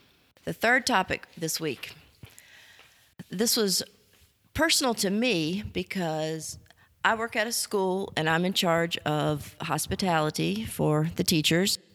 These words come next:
And every year we bring the taco truck on Cinco de Mayo. Today it's April sixteenth, so we're about two and a half weeks out. And I was kind of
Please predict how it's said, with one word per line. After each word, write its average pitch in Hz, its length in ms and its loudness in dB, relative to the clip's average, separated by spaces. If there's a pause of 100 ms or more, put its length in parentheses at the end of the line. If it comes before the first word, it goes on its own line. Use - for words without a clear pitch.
(100)
And 175 480 4
every 190 320 4
year 180 460 4
we 170 300 2
bring 160 320 2
the 156 60 0
taco 185 440 2
truck - 480 0 (320)
on 160 160 4
Cinco 160 300 2
de 156 80 2
Mayo. 151 520 2 (1000)
Today 175 500 4
it's 175 160 -2
April 160 280 2
sixteenth, - 840 -2
so 156 260 0
we're 160 100 2
about 160 240 0
two 190 160 2
and 175 80 2
a 170 40 2
half 160 240 2
weeks 151 340 -2
out. 170 340 4 (360)
And 170 400 4
I 175 100 6
was 185 140 2
kind 403 220 0
of 370 100 -2